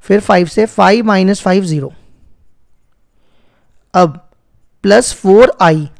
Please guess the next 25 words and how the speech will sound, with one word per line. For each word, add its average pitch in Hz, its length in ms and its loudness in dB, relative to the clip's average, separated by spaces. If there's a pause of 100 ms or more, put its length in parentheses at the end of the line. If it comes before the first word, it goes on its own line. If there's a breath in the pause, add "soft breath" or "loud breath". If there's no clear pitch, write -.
(140)
आई 185 220 0
होता 190 220 -2
है 240 120 -6 (420)
वन 190 380 -2
ज़ीरो 185 320 0
ज़ीरो 170 320 -2
ज़ीरो 180 360 -2
वन 170 260 -4
ज़ीरो 170 300 -4
ज़ीरो 175 280 -2
ज़ीरो 156 240 -6
वन, 139 160 -12 (580)
इसको 214 220 0
फ़ोर 233 260 2
से 226 100 0
मल्टीप्लाई 156 400 -4
करो, 143 220 -12 (800)
तो 180 60 0
ये 185 100 2
बनेगा 175 300 0
फ़ोर 196 420 4
ज़ीरो 180 360 -2 (300)
ज़ीरो 180 380 0
फ़ोर 165 420 -2
ज़ीरो 175 320 -6